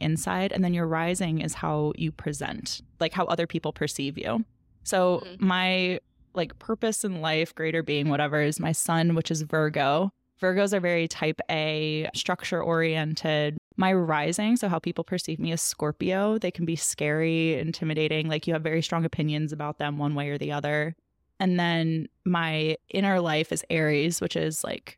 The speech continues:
Speaker 1: emotional, woo-woo, creative, volatile. So I feel like it, it kinda, like, checks out for me. I'm like, "Okay, I, I, I see all of this." But when I thought, back when I thought I was, like, just a Virgo and that was supposed to be my personality, I was like,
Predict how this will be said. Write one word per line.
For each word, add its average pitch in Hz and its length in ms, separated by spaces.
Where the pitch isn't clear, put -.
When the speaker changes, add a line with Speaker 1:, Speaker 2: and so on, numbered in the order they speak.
Speaker 1:
emotional, 151 600
woo-woo, 147 520
creative, 143 520
volatile. 147 880
So - 100
I 226 60
feel 247 160
like 311 180
it, 254 180
it 214 120
kinda, 175 220
like, 165 160
checks - 260
out 139 200
for 175 120
me. 170 140
I'm 165 80
like, 165 160
"Okay, 226 360
I, - 40
I, 208 120
I 240 60
see 254 180
all 180 140
of 175 100
this." - 200
But 220 160
when 226 120
I 233 120
thought, 233 420
back 202 240
when 254 340
I 190 100
thought 170 180
I 165 40
was, 170 160
like, 175 120
just - 240
a 165 40
Virgo 151 320
and 156 80
that 147 60
was - 100
supposed 151 180
to - 60
be 156 40
my 160 100
personality, 156 640
I - 60
was 160 100
like, - 200